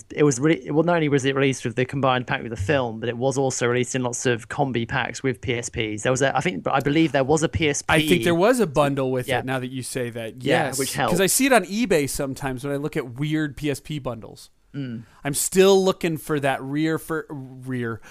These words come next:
Speaker 2: rare first <laughs> generation Metal Gear Solid portable ops with the camouflage.
Speaker 1: Yeah.
Speaker 2: Not the Peace Walker one that everybody's got, but the camouflage one.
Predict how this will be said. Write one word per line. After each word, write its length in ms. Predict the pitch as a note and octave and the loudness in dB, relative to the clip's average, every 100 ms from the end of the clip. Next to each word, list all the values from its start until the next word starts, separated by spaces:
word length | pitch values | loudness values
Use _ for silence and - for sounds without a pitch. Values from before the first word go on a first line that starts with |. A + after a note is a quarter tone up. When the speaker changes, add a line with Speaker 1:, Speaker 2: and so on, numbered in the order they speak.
| - - | -20 -8
Speaker 2:
rare 400 | D3+ E3+ F#3 F#3+ | 6 8 8 6
first 380 | - F#3+ F3 - | 2 2 2 2
<laughs> 0 | |
generation 760 | F3+ D#3+ D3+ D#3 - D3 C3+ | 0 2 0 0 -2 -4 0
Metal 320 | C3+ D3 C#3+ | 2 2 2
Gear 400 | C3+ C3 C#3 C3 | -2 -4 -2 -2
Solid 540 | C3 C#3+ C3+ C#3 C3 B2 | -2 0 2 2 -2 -4
portable 460 | - C#3+ C#3+ C3+ - | -2 0 0 -2 -2
ops 480 | B2 B2+ - - | 0 0 -2 -10
with 120 | C3 - | -10 -10
the 80 | A#2 | -12
camouflage. 1040 | - B2 C3 C3 D3 C#3+ C#3+ D3+ D#3 - - | -6 -6 -4 -6 -4 -4 -2 -8 -10 -14 -4
Speaker 1:
Yeah. 300 | A#2+ A2 A#2 - | -2 -2 -6 0
Speaker 2:
Not 300 | D3+ D#3+ - | 6 6 6
the 120 | D3+ | 0
Peace 340 | - D#3 D3 - | 0 -6 -4 0
Walker 340 | D#3 D3+ D#3 | 0 2 0
one 180 | D3+ D3+ | 2 0
that 100 | D3 | -2
everybody's 400 | D3 C#3+ D3 C#3+ | -4 -4 -8 -6
got, 200 | D#3 D3+ | -2 -4
but 140 | C#3 - | -4 -10
the 120 | A#2+ | -12
camouflage 720 | - C3 C3+ C#3 D3 C#3 C#3 | -6 -6 -4 -6 -4 -4 -6
one. 300 | D#3 D#3 D#3 | -8 -10 -10